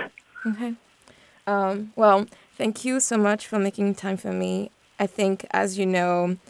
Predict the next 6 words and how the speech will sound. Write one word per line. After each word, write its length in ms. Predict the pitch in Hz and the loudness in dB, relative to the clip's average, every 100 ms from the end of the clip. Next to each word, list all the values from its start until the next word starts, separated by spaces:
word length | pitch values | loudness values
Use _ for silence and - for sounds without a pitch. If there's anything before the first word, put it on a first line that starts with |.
| - - - | -20 -20 0
I've 220 | 156 185 | 2 4
been 180 | 190 185 | 2 0
quite 460 | - 202 185 180 - | 0 2 2 2 -2
interested 480 | 185 185 185 - 170 | -4 -4 -4 -4 -4
lately, 720 | 170 - 170 170 165 160 180 - | -6 -6 -6 -6 -4 -6 -8 -6
um, 580 | 160 165 160 160 190 | -4 -4 -4 -4 -8